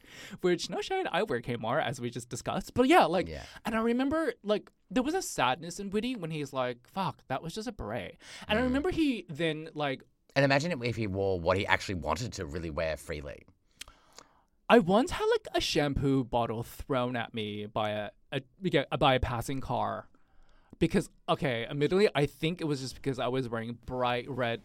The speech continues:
Speaker 1: jean. And I remember walking down,
Speaker 2: Mm.
Speaker 1: admittedly, I was, I was actually visiting Witty down south 'cause he used to live down south,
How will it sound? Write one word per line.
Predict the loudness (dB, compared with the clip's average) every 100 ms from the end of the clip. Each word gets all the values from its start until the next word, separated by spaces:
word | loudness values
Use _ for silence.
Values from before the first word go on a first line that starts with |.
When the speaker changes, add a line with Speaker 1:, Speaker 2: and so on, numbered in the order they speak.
| -10
Speaker 1:
jean. | -12 -12 -14 -18 -20 _ _ _
And | -2
I | 0
remember | 2 0 2 0
walking | 2 4 2 0 -2
down, | -2 -2
Speaker 2:
Mm. | -4
Speaker 1:
admittedly, | -4 -2 -2 -2
I | -2
was, | -4 -4 -2
I | 0
was | 4 2 2
actually | -6 -6 -8
visiting | -4 -6 -4 -8 -8
Witty | -8 -8 -8
down | -8 -8 -8 -10
south | -10 -8 -10 -16 -20 -10
'cause | -8
he | -6
used | -6 -8 -10
to | -12
live | -12
down | -12 -16
south, | -16 -16 -16 -18 -20